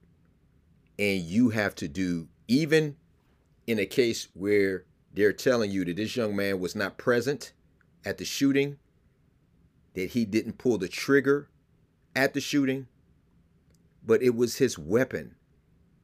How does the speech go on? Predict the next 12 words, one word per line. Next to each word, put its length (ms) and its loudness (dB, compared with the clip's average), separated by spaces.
that 340 2
caused 760 2
this 240 -6
reaction 880 -2
to 180 -2
this 220 -2
tragedy. 720 -4
We 280 -4
have 260 -2
to 100 -10
put 380 0
life 640 -4